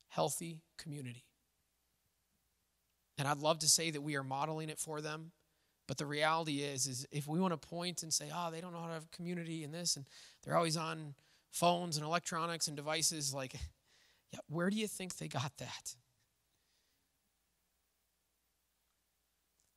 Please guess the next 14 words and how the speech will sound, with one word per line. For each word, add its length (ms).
Our 100
communities 600
are 60
broken. 520
They're 120
absolutely 540
broken. 380
And 100
it's 140
so 280
obvious 680
anywhere 360
you 140
go. 240